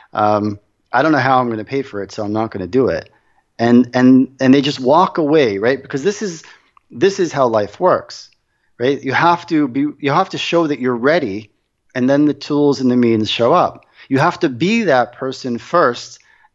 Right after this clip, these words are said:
and then the next step falls in place right in front of you. And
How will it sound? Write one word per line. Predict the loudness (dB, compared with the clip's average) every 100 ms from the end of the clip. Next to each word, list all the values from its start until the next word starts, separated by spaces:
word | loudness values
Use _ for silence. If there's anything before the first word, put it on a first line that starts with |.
| -4
and | -2 0
then | 0 0
the | -4
next | -6 -8 -12
step | -8 -8 -8 _
falls | -6 -6 -6
in | -10
place | -8 -8 -8 -6
right | -4 -4
in | -4
front | -2 -2
of |
you. | -2 -6 -10 _ _ _ _ _ _ _ _
And | -2 2 2